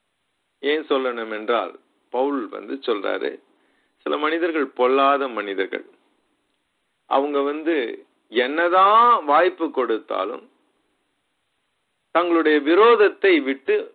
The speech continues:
வெளியில வர மாட்டேங்கிறாங்க. அவங்க நம்ம எப்படி deal பண்றது? அவங்க இருந்தால் harm பண்ணிட்டு தான் இருப்பாங்க. அவங்க வந்து உடனே மாறி ராஜாவாகிய சாலமோனுக்கு வந்து நம்ம துரோகம் செய்யக்கூடாது, அவரு தாவீதுக்கு நான் செஞ்சேன்,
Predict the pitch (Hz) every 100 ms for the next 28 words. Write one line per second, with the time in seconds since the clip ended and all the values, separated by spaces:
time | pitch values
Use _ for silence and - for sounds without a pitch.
0 | _ 139 160 196 170 117 101 92 85 92
1 | 90 90 87 - 143 151 143 139 131 143
2 | 175 185 143 165 - 123 95 87 80 -
3 | _ _ _ - 139 170 175 170 196 233
4 | 247 247 214 - 143 196 214 214 190 175
5 | 185 202 151 - 101 98 107 117 117 120
6 | 131 135 113 - _ _ 139 151 175 165
7 | 147 143 151 135 101 _ _ _ _ _
8 | 127 139 139 143 135 131 127 117 123 131
9 | 143 139 127 120 110 120 117 131 123 113
10 | 110 101 123 147 139 - 117 110 - 104
11 | 98 98 92 - _ _ _ _ _ _
12 | 120 123 131 117 113 - 95 104 147 175
13 | 175 185 185 156 151 143 143 131 113